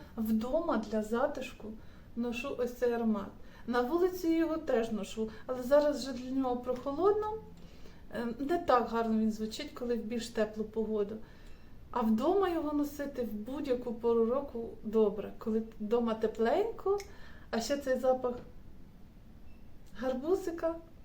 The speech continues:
Он в мене лежить в'язаний гарбузик, Хеллоуін. До речі, ми з Донею вирізали вчора, м, гарбузики робили і, м,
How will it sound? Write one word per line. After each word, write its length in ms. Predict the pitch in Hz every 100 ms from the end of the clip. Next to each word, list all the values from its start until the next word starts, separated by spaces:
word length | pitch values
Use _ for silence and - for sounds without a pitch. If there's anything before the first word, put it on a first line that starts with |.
| - -
Он 160 | - 269
в 60 | 262
мене 180 | 247
лежить 440 | 247 254 254 262 -
в'язаний 460 | 254 247 240 233
гарбузик, 680 | 226 233 226 330 330 330 330
Хеллоуін. 640 | - 277 320 330 320 311 - - -
До 120 | 226
речі, 320 | 262 269 269 277
ми 160 | 269
з 60 | 254
Донею 420 | 269 269 277 262
вирізали 640 | 254 269 269 277 294 262 - - - - - - - 403 - -
вчора, 640 | - 254 233 233 220 -
м, 540 | - - 214 - -
гарбузики 680 | 220 254 254 339 330 - 247
робили 440 | 240 233 233 233 226
і, 380 | 226 233 233
м, 300 | 233 226 226